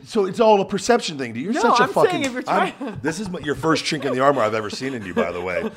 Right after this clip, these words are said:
Speaker 1: outside of all the porn stuff. But, like, at least that's an, oh, you're honest about it. I've had
Speaker 2: No,
Speaker 1: met
Speaker 2: I
Speaker 1: all these
Speaker 2: said I love
Speaker 1: goddamn
Speaker 2: cheesecake.
Speaker 1: strippers in Las Vegas.
Speaker 2: No, first of all, I've never
Speaker 1: Every other
Speaker 2: lied
Speaker 1: girl,
Speaker 2: to you
Speaker 1: "Oh, I'm a
Speaker 2: ever.
Speaker 1: yoga instructor," and then two weeks later, they find out she's a full-blown fucking stripper.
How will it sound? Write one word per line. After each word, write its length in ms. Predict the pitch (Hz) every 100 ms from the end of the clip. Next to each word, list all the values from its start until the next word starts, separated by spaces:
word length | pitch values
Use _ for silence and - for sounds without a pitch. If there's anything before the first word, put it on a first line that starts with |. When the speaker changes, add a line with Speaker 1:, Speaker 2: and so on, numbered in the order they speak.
| -
Speaker 1:
outside 300 | - 151 139
of 80 | 131
all 100 | 107
the 80 | 90
porn 260 | 107 107 92
stuff. 280 | - 90 120
But, 140 | 120
like, 200 | 127 110
at 960 | 240 - 226 - - 196 - - - 143
least 220 | 165 208
that's 200 | 180 175
an, 100 | 139 117
oh, 60 |
you're 180 | 143 123
honest 360 | 139 175 156 -
about 280 | 107 104
it. 80 | 127
I've 120 | 127
had 260 | 135 147 - - - -
Speaker 2:
No, 160 | -
Speaker 1:
met 20 |
Speaker 2:
I 120 | 339 311
Speaker 1:
all 60 |
these 120 | -
Speaker 2:
said 40 | 403
I 0 |
love 80 | 269
Speaker 1:
goddamn 420 | 165 151 156 143
Speaker 2:
cheesecake. 200 | 127 302
Speaker 1:
strippers 340 | 190 175 160 131
in 80 |
Las 260 | 143 135 110
Vegas. 540 | 117 147 120 113 -
Speaker 2:
No, 520 | 269 403 440 220 117 180
first 160 | 427 427
of 80 | 247
all, 60 |
I've 120 | 233 233
never 100 | 165
Speaker 1:
Every 160 | 180
other 80 | 185
Speaker 2:
lied 80 | 196
Speaker 1:
girl, 100 | 165
Speaker 2:
to 60 |
you 40 | 156
Speaker 1:
"Oh, 40 |
I'm 80 | 170
a 40 | 151
Speaker 2:
ever. 60 |
Speaker 1:
yoga 280 | 131 185 165
instructor," 500 | 110 92 123 107 120
and 80 | 120
then 140 | 139
two 160 | - 165
weeks 200 | 147 101
later, 280 | 143 127 107
they 80 | 92
find 380 | - 135 135
out 80 | 135
she's 140 | - 107
a 60 |
full-blown 520 | - 151 135 135 127
fucking 400 | 113 - 143 135
stripper. 480 | 117 - 160 95 78